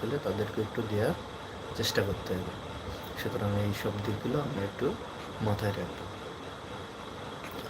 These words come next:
আরেকটা হাদিস রয়েছে, আহ, সহিহ বুখারী চোদ্দ নম্বর হাদিসে, আবু হুরাইরা রাদিয়াল্লাহু আনহু হতে বর্ণিত, রাসূল সাল্লাল্লাহু আলাইহি সাল্লাম বলেন, "সেই আল্লাহর শপথ যার হাতে আমার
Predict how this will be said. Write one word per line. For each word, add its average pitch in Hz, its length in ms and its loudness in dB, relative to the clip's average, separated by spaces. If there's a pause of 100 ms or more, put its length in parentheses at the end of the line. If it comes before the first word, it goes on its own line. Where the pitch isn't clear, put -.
(340)
আরেকটা 110 320 4
হাদিস 101 380 0
রয়েছে, 107 320 2
আহ, - 1700 -2
সহিহ 104 160 4
বুখারী 104 400 4 (340)
চোদ্দ 104 180 4
নম্বর 98 280 4 (100)
হাদিসে, 98 360 0 (480)
আবু 107 180 4 (120)
হুরাইরা 104 360 6 (640)
রাদিয়াল্লাহু 101 420 6
আনহু 101 400 4
হতে 101 180 2
বর্ণিত, 101 400 2 (340)
রাসূল 104 240 2 (120)
সাল্লাল্লাহু 98 380 2
আলাইহি 95 360 0
সাল্লাম 98 280 2
বলেন, 107 220 4 (580)
"সেই 131 440 6
আল্লাহর 104 300 6 (320)
শপথ 104 300 2 (880)
যার 101 180 8
হাতে 107 280 2
আমার 104 260 2